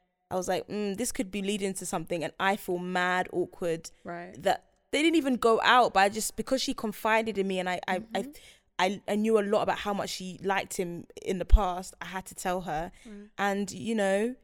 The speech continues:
Speaker 1: I don't know if it changed our relationship, but, you know, I never would say anything to her about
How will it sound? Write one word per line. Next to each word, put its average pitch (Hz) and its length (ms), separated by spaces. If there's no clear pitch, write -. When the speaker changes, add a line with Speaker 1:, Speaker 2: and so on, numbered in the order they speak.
Speaker 1:
I 254 60
don't 349 120
know 349 100
if 339 140
it - 240
changed 262 460
our 202 200
relationship, 196 640
but, 190 200
you 208 140
know, 151 200
I 190 100
never 214 300
would 180 200
say 202 280
anything 175 380
to - 140
her 175 160
about 160 300